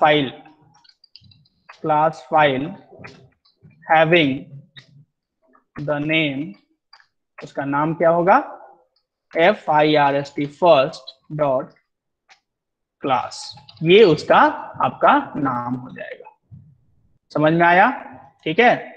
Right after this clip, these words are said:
ये आपका completely इसका name हो जाएगा, ठीक है। उसका नाम क्या होगा? first dot class। जैसे ही हम compile करेंगे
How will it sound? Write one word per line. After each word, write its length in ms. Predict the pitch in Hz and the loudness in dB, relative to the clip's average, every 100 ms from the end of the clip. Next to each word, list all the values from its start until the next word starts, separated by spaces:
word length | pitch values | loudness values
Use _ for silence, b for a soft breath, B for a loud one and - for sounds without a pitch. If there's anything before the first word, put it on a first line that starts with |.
| - _ _ - | -20 _ _ -6
ये 200 | 151 226 | 2 2
आपका 400 | 170 147 - 175 196 | 4 -2 0 0 0
completely 680 | 165 151 151 147 147 175 160 | -6 -8 -6 -6 -6 -6 -8
इसका 300 | 151 170 208 262 - - | -6 -2 -2 -4 -14 -12
name 320 | 147 147 143 131 | -8 -4 -4 -6
हो 100 | 120 | -12
जाएगा, 400 | 110 104 - - _ _ _ _ _ - | -14 -14 -18 -20 _ _ _ _ _ -4
ठीक 140 | 156 | 2
है। 300 | 254 269 - 165 | 2 0 -10 -16
उसका 240 | - 170 | -2 0
नाम 220 | 165 196 | 2 2
क्या 140 | 190 202 | 4 4
होगा? 200 | 208 269 | 6 2
first 420 | - 175 180 175 | 2 0 0 2
dot 260 | 165 160 165 | 2 2 0
class। 320 | 147 135 - | 0 0 -4
जैसे 220 | 151 151 | -6 -4
ही 60 | 196 | -4
हम 140 | 202 190 | -4 -2
compile 420 | 180 175 180 196 | -2 2 0 0
करेंगे 400 | 196 190 196 | 0 0 2